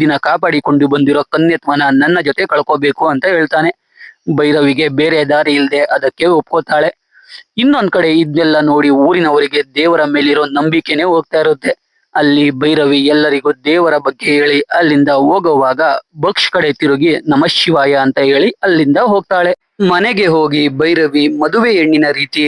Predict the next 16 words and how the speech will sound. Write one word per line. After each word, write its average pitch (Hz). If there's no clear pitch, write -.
ರೆಡಿ 151
ಆಗ್ತಾಳೆ. 139
ಇವಾಗ 143
ತಿರುಪತಿಯ 143
ಆತ್ಮ 147
ವೆಂಕಟೇಶ್ 160
ದೇಹದ 151
ಒಳಗೆ 143
ಸೇರ್ಕೊಂಡು 139
ಭೈರವಿ 180
ಮನೆ 147
ಬಳಿಗೆ 131
ಬರುತ್ತೆ. 214
ಈ 262
ಕಡೆ 214
ಊರಲ್ಲಿ 160